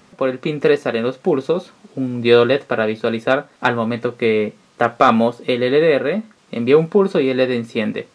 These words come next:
Tenemos acá otro, una resistencia que va a negativo de un kilo ohmio, un condensador de veintidós microfaradios por cincuenta voltios, el pin tres va conectado al pin uno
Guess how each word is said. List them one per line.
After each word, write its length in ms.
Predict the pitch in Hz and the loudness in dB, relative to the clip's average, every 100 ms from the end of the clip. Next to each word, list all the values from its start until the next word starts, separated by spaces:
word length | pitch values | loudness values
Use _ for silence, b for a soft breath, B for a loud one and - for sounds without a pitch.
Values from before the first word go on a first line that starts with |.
| _ - | _ -2
Tenemos 300 | 131 123 127 | 0 0 -2
acá 400 | 120 117 113 - | -2 -2 -2 -6
otro, 500 | 135 131 127 117 113 - | -4 -2 -2 -2 -6 -4
una 140 | 131 | -4
resistencia 580 | 123 120 120 127 120 117 | -4 -8 -4 -4 -2 -4
que 120 | 117 | -2
va 100 | 107 | -2
a 20 | |
negativo 600 | 110 120 127 175 135 196 - - | -2 -4 -4 -2 -2 -2 -6 -12
de 180 | 117 113 | -2 0
un 160 | 123 | 0
kilo 300 | 131 147 180 | -2 0 2
ohmio, 340 | 131 123 165 - _ - | 2 -2 -6 -10 _ -6
un 160 | 139 | -6
condensador 760 | 127 120 113 113 120 123 123 120 | 0 0 2 -2 -2 0 0 2
de 140 | 117 | 0
veintidós 500 | 110 113 113 117 120 | -2 -4 -4 -2 -2
microfaradios 600 | 127 117 135 135 139 143 | -4 -8 -4 0 0 0
por 200 | - 120 | 0 -4
cincuenta 460 | 113 110 117 120 165 | -2 -6 -4 -2 0
voltios, 500 | 170 139 143 175 - B B B _ | 0 0 -2 -8 -10 B B B _
el 180 | 135 120 | -4 -4
pin 300 | 120 165 160 | -4 -4 -2
tres 360 | 151 139 147 - - | 2 2 2 -4 -6
va 140 | 113 107 | -4 -2
conectado 640 | 113 107 107 123 127 131 - | -4 -4 -2 0 0 -4 -4
al 180 | 117 113 | -6 -6
pin 320 | - 131 - | -6 -8 -4
uno 440 | 156 143 113 143 | -2 0 0 -4